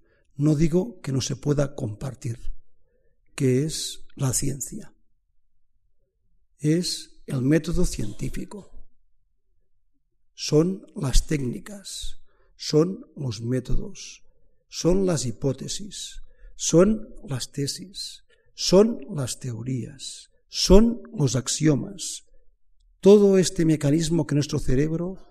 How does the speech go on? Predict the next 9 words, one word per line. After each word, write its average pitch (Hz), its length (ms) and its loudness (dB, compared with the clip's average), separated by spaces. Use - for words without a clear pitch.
a 147 120 -2
través 131 340 2
de 127 100 0
nuestra 127 340 -2
mente, 131 380 -4
ha 123 40 -2
desarrollado 123 760 -6
para 156 200 2
entender, 143 680 -2